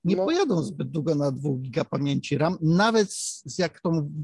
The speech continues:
Speaker 1: piszecie, czystym Androidem, moi drodzy. To się, to się nie da tak zrobić.
Speaker 2: No nie da się,
Speaker 1: Bateryjka
Speaker 2: no.
Speaker 1: znacznie gorsza niż w Krugerze, bo dwa osiemset, I P S-owy wyświetlacz, pięć i pół cala i tutaj miłośnicy kompaktów mogą się zainteresować tym smart-,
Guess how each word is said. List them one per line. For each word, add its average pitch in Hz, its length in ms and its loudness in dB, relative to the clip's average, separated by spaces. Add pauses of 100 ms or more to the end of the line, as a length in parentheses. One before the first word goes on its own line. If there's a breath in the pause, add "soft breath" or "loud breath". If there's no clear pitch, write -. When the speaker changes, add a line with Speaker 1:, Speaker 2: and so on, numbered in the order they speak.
Speaker 1:
piszecie, 160 400 0
czystym 139 360 -2
Androidem, 127 520 -2
moi 127 180 -4
drodzy. - 440 -6
To 170 100 -2
się, 165 200 -2
to 170 140 -4
się 185 140 0
nie 156 140 2
da 117 120 -4
tak 113 160 -8
zrobić. 123 440 -10
Speaker 2:
No 262 80 -2
nie 294 180 0
da 226 200 2
się, 151 60 -2
Speaker 1:
Bateryjka 247 520 4
Speaker 2:
no. 214 60 6
Speaker 1:
znacznie 220 400 2
gorsza 220 340 4
niż 208 260 0
w - 40 -20
Krugerze, 196 500 4
bo 156 140 0
dwa 165 260 2
osiemset, 175 680 0 (440 soft breath)
I 208 100 0
P - 140 2
S-owy 185 440 0
wyświetlacz, 165 680 -2
pięć 233 280 2
i 185 80 0
pół 190 200 0
cala 175 360 2
i 147 80 0
tutaj 165 260 -2
miłośnicy 165 540 -2
kompaktów 151 540 -2
mogą 139 260 -4
się 143 100 -4
zainteresować 143 760 2
tym 147 120 0
smart-, 139 300 0